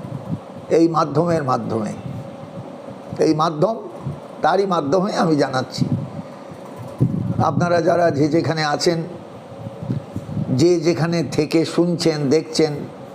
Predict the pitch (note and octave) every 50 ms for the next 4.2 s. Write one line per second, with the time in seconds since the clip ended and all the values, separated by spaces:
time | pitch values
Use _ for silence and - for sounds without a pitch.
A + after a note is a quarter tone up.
0 | - - - - - - - - - - - - - - - C3 C#3+ D3 D3 C#3+
1 | C#3 C#3+ D3 C#3 D3+ D#3+ D#3 D3+ D3 D3 - - - - - - - - - -
2 | - - C3 C3+ B2 - E3+ E3+ E3+ F#3 F#3 E3+ G3 F#3+ F3 E3 E3+ E3+ E3 E3+
3 | F3+ F3 F3 F3 E3 E3 E3 D#3+ E3 - - F3+ F#3+ F#3+ F#3+ G#3+ A#3 G3+ - F#3
4 | F#3+ G3 F#3+